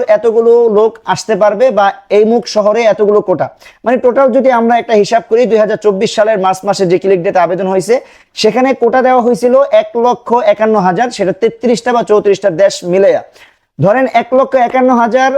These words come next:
আপনার লোক ইতালিতে যেতে পারবে বিভিন্ন দেশ থেকে, কিন্তু ইতালি ভিসার জন্য আবেদন করছে সাত থেকে আট লক্ষ। এই যে, যে এক লক্ষ একান্ন হাজারের উপরে যেই আবেদনগুলো হয়েছে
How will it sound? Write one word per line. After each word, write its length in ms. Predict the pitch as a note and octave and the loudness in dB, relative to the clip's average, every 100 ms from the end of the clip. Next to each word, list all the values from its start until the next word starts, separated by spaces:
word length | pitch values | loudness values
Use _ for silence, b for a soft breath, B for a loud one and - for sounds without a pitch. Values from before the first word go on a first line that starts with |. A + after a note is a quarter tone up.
| - | -2
আপনার 360 | - A#3 A#3 | -4 0 0
লোক 280 | G#3+ A3 B3 - | 2 2 0 -2
ইতালিতে 380 | A3 A#3+ A3+ G#3 | -4 0 0 0
যেতে 240 | F3 G3+ G#3+ | 0 -2 0
পারবে 260 | G#3 G#3+ G3 | 0 0 0
বিভিন্ন 300 | G3 G#3 G3+ | 0 -2 -2
দেশ 180 | F3 G3+ | 0 -2
থেকে, 260 | - D3+ C3 | -2 -8 -8
কিন্তু 380 | - B3+ B3 F#3 B2 _ _ _ | -4 -2 0 0 -2 _ _ _
ইতালি 260 | F#3+ B3 B3 | -2 0 2
ভিসার 320 | G#3 A#3 B3 | 0 0 -2
জন্য 240 | G3+ A#3+ B3 | 0 0 0
আবেদন 440 | G3+ G3+ A3+ A#3+ | 0 0 -2 -2
করছে 260 | A3+ - B3 | -2 -2 -2
সাত 240 | - A3 G#3+ | -2 -4 -2
থেকে 160 | A3 - | -4 -2
আট 200 | F#3 - | -4 -2
লক্ষ। 200 | F3 D#3 B2+ - - | -2 -2 -6 -10 0
এই 140 | B3 A#3 | 2 2
যে, 120 | C#4 | 2
যে 100 | C4+ C4 B3 | 2 0 -2
এক 60 | - | 0
লক্ষ 260 | B3+ B3+ B3+ A3 | 0 0 -2 0
একান্ন 320 | G#3 A3+ A#3 | 0 -2 -2
হাজারের 400 | G#3 G3+ A3 A3 G3 A#3 | -2 0 0 -2 -6 -4
উপরে 340 | B3 C#4+ C#4+ | -2 2 2
যেই 200 | A3 B3 | 2 0
আবেদনগুলো 640 | - F#3+ G#3+ A#3+ A3+ G#3+ F#3 | 0 0 0 0 0 2 2
হয়েছে 320 | F#3 - | 0 -2